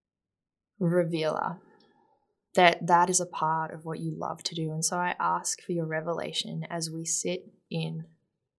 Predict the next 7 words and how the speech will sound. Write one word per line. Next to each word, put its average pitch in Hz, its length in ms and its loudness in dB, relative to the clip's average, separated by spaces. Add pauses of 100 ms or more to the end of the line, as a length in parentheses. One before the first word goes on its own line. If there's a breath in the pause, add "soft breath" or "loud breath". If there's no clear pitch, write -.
(140)
God, 170 320 0
your 175 180 -4
word. 156 540 -8 (1700)
May 196 140 10
you 196 60 10
speak 185 440 6
deep 185 320 2